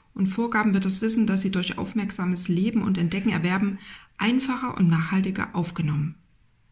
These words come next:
Dann habe ich noch das Buch Schulfrei, Lernen ohne Grenzen. Ob in Großbritannien, den Vereinigten Staaten, Japan, der Schweiz oder Australien, zwei Millionen Kinder in den Industrienationen gehen nicht in die Schule.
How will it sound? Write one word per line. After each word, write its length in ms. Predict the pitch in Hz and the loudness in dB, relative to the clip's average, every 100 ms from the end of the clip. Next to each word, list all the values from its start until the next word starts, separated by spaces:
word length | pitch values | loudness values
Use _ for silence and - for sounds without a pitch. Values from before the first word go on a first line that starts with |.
| _ _ - | _ _ -6
Dann 280 | 254 294 | -2 0
habe 100 | 277 | 0
ich 100 | 262 | 0
noch 140 | 233 226 | -2 -2
das 240 | 214 208 | -2 -4
Buch 400 | - 208 190 190 - _ - | -4 -2 -2 -2 -8 _ -8
Schulfrei, 880 | - 269 302 285 - 165 185 247 - _ _ _ _ | 0 4 4 2 -2 -2 -2 -2 -8 _ _ _ _
Lernen 500 | 180 170 202 269 247 | 0 4 4 4 4
ohne 300 | - 220 214 | 2 4 2
Grenzen. 640 | 208 180 165 160 151 147 - _ _ _ _ _ _ | 2 2 2 2 -2 -4 -10 _ _ _ _ _ _
Ob 140 | 302 226 | 0 2
in 100 | 220 | 2
Großbritannien, 840 | 254 247 - 240 - 233 277 277 | 2 0 -2 -4 0 4 6 6
den 140 | 247 - | 4 2
Vereinigten 460 | - 190 202 190 | 0 0 0 0
Staaten, 540 | 190 - 196 233 233 185 | 0 2 2 2 2 2
Japan, 500 | 180 214 240 220 214 | 2 -2 -2 0 2
der 140 | 180 | 2
Schweiz 420 | 185 185 196 202 | 0 0 0 0
oder 220 | 208 220 | 0 0
Australien, 640 | 202 190 - 165 170 170 - - - - - | 2 0 0 2 2 0 -2 -14 -20 -20 -12
zwei 260 | - 202 247 | -2 2 4
Millionen 380 | 294 269 247 220 | 4 4 4 4
Kinder 300 | 226 254 247 | 4 2 2
in 80 | 214 | 2
den 120 | 220 | 2
Industrienationen 920 | 214 208 - 240 247 233 - 214 202 | 2 2 0 0 2 0 2 2 4
gehen 180 | 190 190 | 6 6
nicht 200 | 196 - | 6 2
in 100 | 202 | 0
die 120 | 196 | 0
Schule. 360 | 190 151 160 | 0 0 -2